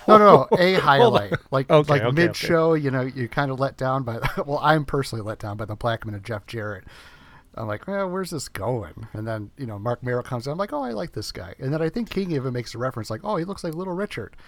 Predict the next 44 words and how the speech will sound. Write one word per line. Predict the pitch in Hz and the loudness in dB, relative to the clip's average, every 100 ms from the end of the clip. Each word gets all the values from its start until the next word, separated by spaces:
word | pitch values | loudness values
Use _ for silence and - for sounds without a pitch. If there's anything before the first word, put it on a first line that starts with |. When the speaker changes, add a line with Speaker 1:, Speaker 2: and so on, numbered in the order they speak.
| - | -16
Speaker 1:
I'm | - | -8
like, | 254 | 0
"You | 139 | 4
Speaker 2:
Yeah. | 147 | 4
Speaker 1:
dummy, | 147 175 185 | 4 2 2
he | 175 | -2
was | 208 247 180 | -2 -2 2
Little | 160 | 2
<laughs> | 151 | 2
Richard | - 196 - | 2 -2 -2
in | 165 | -2
W | 143 185 147 | 0 -2 2
C | 165 | 2
W." | 156 160 135 107 - | 2 0 -2 -6 -14
Speaker 2:
<laughs> | 143 160 - - - - | -16 -16 -16 -20 -20 -10
Speaker 1:
Uh, | 123 120 117 | -2 0 0
when | 113 127 | -2 -2
De-, | 151 123 | -2 0
when | 135 131 | 0 0
Sable | 120 - 220 240 160 | -2 0 2 2 0
comes | - 127 117 | 0 -2 -2
out, | 110 113 117 - | 0 0 -4 -6
you | |
know, | 127 | -8
she's | 117 180 175 | -6 -6 -4
all | 151 | -4
dressed | 120 135 135 | -2 -4 -4
in, | 135 123 | -6 -6
like, | 110 110 | -6 -4
wrestling | 135 190 165 127 | -2 -2 -2 -4
gear | 110 113 117 | -4 -4 -4
and, | 110 | -6
like, | 104 - | -8 4
Speaker 2:
But, | 196 | 4
Speaker 1:
kinda | 135 | 4
like | 135 120 | -4 -4
the | 117 | -2
similar, | - 247 131 | 2 4 2
Speaker 2:
dude, | |
Speaker 1:
like, | 110 101 | 0 -6
the | - | -2
boxing | 123 135 - 98 | 0 -2 -6 -12
stuff. | - - - - | -14 -16 -16 -14
Speaker 2:
Sable's | - - - 165 196 269 208 | -8 -4 0 0 0 -2 -2